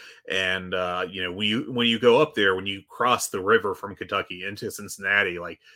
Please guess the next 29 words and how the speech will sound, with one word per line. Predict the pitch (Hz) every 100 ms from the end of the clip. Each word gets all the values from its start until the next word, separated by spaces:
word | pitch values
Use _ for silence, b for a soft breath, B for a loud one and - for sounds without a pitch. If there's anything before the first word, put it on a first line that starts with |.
| b
you | 107 110
see | - 120 117
the | 104
stadium | - - 110 107 107 98
on | 98
the | 95
right | 95 95 85
side | - 95
of | 90
the | 87
bridge, | - 92 90 85 - -
and | 98 90
then | 98 90 95
it's | 90 98 -
probably | 110 104 98 87 - _ _ _
five | - 95 98 87
minutes, | 95 90 87 -
maybe | 92 87
ten, | - - 92 87 87 B B B -
to | - 113 98
the | 92
Cincinnati | - 92 - 90 87
Hospital, | 92 87 - 90 87
which | 82
is | 92
a | 90
high | 90 92
level, | 87 85 87 85 85
uh, | 85